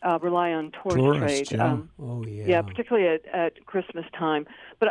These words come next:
Speaker 1: I think one of the most exciting things going on in Bethlehem pre-covid was the renovation of the Basilica or the Church of the Nativity,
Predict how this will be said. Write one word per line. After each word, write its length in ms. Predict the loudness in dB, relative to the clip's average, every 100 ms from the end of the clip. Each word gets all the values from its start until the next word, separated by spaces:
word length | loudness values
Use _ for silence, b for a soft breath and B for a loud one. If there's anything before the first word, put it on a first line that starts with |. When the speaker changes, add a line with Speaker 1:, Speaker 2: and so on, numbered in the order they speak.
| 0
Speaker 1:
I 80 | -2
think 240 | -2 -2
one 120 | -2 0
of 60 |
the 60 | 0
most 240 | 0 -2
exciting 420 | -6 -2 0 0
things 200 | -4 -6 -4
going 220 | -4 0
on 160 | 2 0
in 60 |
Bethlehem 460 | 0 -2 -2 -4 -6
pre-covid 720 | -6 -6 -2 0 2 0 -2
was 340 | -2 0 0 -2 _ _ _ _
the 80 | 0
renovation 800 | 0 0 0 0 -2 -4 -6 -4
of 240 | -2 -2 -2
the 100 | -8
Basilica 640 | -8 -4 -2 -2 0 0
or 240 | 0 -2 -4
the 100 | -6
Church 280 | -6 -10
of 60 | -4
the 80 | -4
Nativity, 540 | -4 -2 -2 0 0